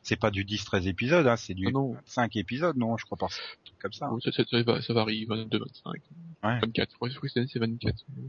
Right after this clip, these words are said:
Speaker 1: Donc on peut pas dire que ça l'occupe juste quatre, cinq mois dans l'année, lui laissant le reste pour aller au cinéma, hein, c'est <laughs>
Speaker 2: Euh, si, si, mais elle a dis-, euh, la saison dernière, elle a disparu, hein.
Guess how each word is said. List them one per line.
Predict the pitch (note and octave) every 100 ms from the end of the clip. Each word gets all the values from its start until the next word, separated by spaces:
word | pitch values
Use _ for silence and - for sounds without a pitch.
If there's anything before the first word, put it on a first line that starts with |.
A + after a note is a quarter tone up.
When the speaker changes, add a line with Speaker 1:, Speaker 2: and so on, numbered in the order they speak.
| B2+ B2+ -
Speaker 1:
Donc | A#2+
on | G#2+
peut | G#2
pas | A#2+
dire | B2+ C#3+
que |
ça | -
l'occupe | G#2 G#2 C#3+ A#2
juste | B2+ -
quatre, | A2 -
cinq | A#2 -
mois | A2
dans | G2+
l'année, | G2 G#2 C#3+
lui | B2 G2+
laissant | G2 F#2
le | G#2
reste | G2 B2 -
pour | -
aller | F2 F#2
au |
cinéma, | - A2 C#3+ D#3+
hein, | G#2 A2+
c'est | A#2 F#2 F2+ F#2+ A#2 - -
<laughs> | - -
Speaker 2:
Euh, | A#2+ A#2
si, | C#3
si, | -
mais | D#3
elle | A2+
a |
dis-, | A2 A#2+ -
euh, | A#2 A2 A#2+ A#2 B2+
la | F#3+
saison | A#2+ A2
dernière, | A2 A#2 D3
elle | A2
a |
disparu, | G#2+ - A2 A2+
hein. | A2